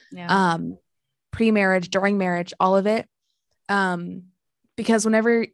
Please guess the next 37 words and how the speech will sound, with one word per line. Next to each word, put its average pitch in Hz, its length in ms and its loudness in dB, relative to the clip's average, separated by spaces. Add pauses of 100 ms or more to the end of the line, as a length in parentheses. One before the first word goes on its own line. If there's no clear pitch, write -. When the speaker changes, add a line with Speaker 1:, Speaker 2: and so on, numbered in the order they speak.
Speaker 2:
you 208 160 -6
do 202 140 -4
couples 208 360 -2
therapy, 240 580 -2 (420)
the 202 80 -16
therapist 214 440 0
is 214 120 -8
coaching 202 280 -2
the 190 60 -4
couple. 208 500 -2 (580)
Speaker 1:
Mm-hmm. 185 380 -4
Speaker 2:
But 233 160 -8
when 233 120 -6
you 233 120 -2
do 220 140 -4
therapy 208 440 -2
on 202 140 -2
your 190 160 -4
own, 185 340 -2
like, 196 200 -6
the 190 100 -12
therapist 190 540 -4
is, 185 220 -6 (520)
is 208 160 0
helping 196 380 0
the 190 100 0
individual. 196 760 0 (260)
Speaker 1:
Mm-hmm. 214 60 -2
Speaker 2:
And 190 360 -2 (140)
so 240 200 -4
much 240 200 0
of 208 80 -2
marriage 196 360 -2
is 185 200 -8
working 190 380 -4
on 185 140 -2
yourself - 720 -8